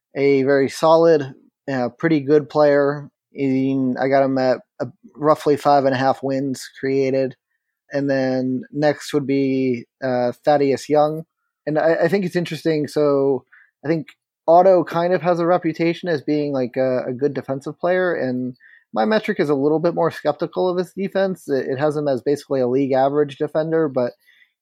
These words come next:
brings a lot of value, um, on offense, uh, as a floor spacer and, um, just an overall efficient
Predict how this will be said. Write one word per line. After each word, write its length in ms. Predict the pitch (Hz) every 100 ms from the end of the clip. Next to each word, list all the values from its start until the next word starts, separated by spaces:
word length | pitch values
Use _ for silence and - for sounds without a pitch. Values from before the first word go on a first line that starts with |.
| _
brings 360 | 131 127 160 143
a 80 | 143
lot 220 | 139 147
of 300 | 143 123 127
value, 800 | 135 131 135 139 139 135 139 135 127
um, 360 | 131 127 120 117
on 200 | 127 127 123
offense, 640 | 127 147 196 208 - - _ 135
uh, 220 | 123 120
as 180 | 131 123
a 60 |
floor 260 | 113 156 160
spacer 720 | - 156 147 - 143 139 139
and, 460 | 131 131 123 123 117 - - - - -
um, 400 | 135 131 123 123
just 200 | 120 139
an 100 | 139
overall 560 | 131 139 127 131 131 127
efficient 560 | 131 139 - 127 127